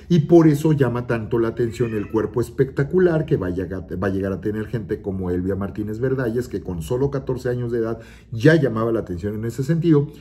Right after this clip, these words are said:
Y un poquito más adelante te vas a encontrar un estudio fotográfico que se va a hacer, de, que se titula Una Bella por Madero, y que es de una joven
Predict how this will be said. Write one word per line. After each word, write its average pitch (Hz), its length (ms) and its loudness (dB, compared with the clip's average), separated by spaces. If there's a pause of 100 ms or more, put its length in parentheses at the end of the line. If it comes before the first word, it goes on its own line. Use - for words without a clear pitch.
(260)
Y 143 80 6
un 151 80 6
poquito 143 260 2
más 139 140 2
adelante 143 420 2
te 135 120 -4
vas 120 140 0
a 131 40 -4
encontrar 120 260 -4
un 123 120 -4
estudio 120 300 -2
fotográfico 123 720 0
que 107 120 -6
se 101 100 -6
va 107 100 -6
a - 20 -6
hacer, 139 340 0
de, 87 560 0
que 87 80 -6
se 98 180 -4
titula 113 520 -4
Una 120 200 -2
Bella 117 640 -2
por 98 160 -2
Madero, 107 560 0 (520)
y 135 100 4
que 143 400 6
es 147 160 2
de 139 100 6
una 135 640 2
joven 143 1000 4